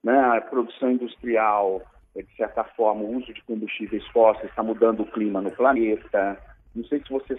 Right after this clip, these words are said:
sabe, saiu uma reportagem ontem de vegetação na Antártica. Não tinha vegetação lá. Por que que tá surgindo vegetação? Por causa do degelo, da elevação da temperatura, vegetação rasteira. Então, não é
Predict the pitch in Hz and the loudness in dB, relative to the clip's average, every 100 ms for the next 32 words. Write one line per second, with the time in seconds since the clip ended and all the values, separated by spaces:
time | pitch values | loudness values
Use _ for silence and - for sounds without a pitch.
0 | - 127 135 147 - 139 135 135 131 131 | -2 0 0 -2 -2 -2 -2 0 0 2
1 | 127 127 123 127 143 131 156 202 - 170 | 0 0 -4 -6 -12 -4 2 2 2 -4
2 | 175 175 - _ 131 135 151 - _ _ | -4 -8 -8 _ -4 -4 -4 -10 _ _
3 | _ 127 139 131 107 98 - - - 98 | _ 0 0 0 -2 -2 -6 -18 -18 -8
4 | 117 151 - 127 104 104 98 - 95 - | -6 -6 -4 -2 -2 -4 -6 -8 -10 -12
5 | 90 85 78 _ _ _ _ _ 196 233 | -14 -12 -16 _ _ _ _ _ -4 -4
6 | - 170 - - 120 110 107 107 - 107 | 0 -2 -2 -12 -10 -2 0 0 -2 -4
7 | - - - 85 98 147 185 156 160 156 | -6 -4 -2 -2 0 0 2 2 2 2
8 | 131 107 104 101 104 101 101 - 104 127 | 0 0 0 0 -6 -10 -10 -10 -4 -2
9 | 180 - 139 139 123 - - _ 139 151 | -2 -4 -4 -4 -4 -10 -20 _ -6 -2
10 | 147 151 147 156 - 117 110 123 196 190 | -2 -2 -4 -6 -4 -2 -2 0 0 0
11 | - - - 208 240 | -6 -16 -8 -2 0